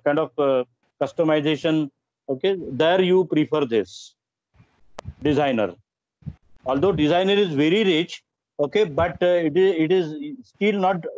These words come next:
uh, meant for much more customization. Although, yes, one level of customization is possible that, you know, Python routines can be written,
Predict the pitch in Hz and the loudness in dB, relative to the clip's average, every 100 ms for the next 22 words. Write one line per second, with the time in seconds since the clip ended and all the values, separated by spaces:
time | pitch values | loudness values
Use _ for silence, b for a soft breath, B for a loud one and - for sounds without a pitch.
0 | 147 143 139 139 147 139 165 143 156 196 | 0 0 0 -6 -6 -2 2 2 2 0
1 | - 160 147 190 _ _ _ _ _ 135 | 0 2 2 0 _ _ _ _ _ -4
2 | 139 143 151 160 160 175 185 180 202 214 | 0 2 2 2 4 2 0 0 0 0
3 | 151 - 165 156 131 120 117 135 135 156 | -4 -2 0 0 0 -2 -4 -4 -2 0
4 | 202 147 _ _ _ _ _ 139 196 160 | 2 0 _ _ _ _ _ -2 0 0
5 | 143 139 180 202 214 190 175 156 196 190 | 0 0 2 2 0 -2 -6 -4 -2 0
6 | 185 185 202 190 - 151 208 196 202 180 | -2 -2 -2 -2 -2 -2 0 0 2 2
7 | 165 185 - _ _ _ - 143 - - | 0 -2 -4 _ _ _ -8 -4 -2 0
8 | 160 160 220 202 196 214 208 - 185 190 | -2 0 2 2 2 0 0 -2 2 2
9 | 185 180 190 147 | 2 2 2 0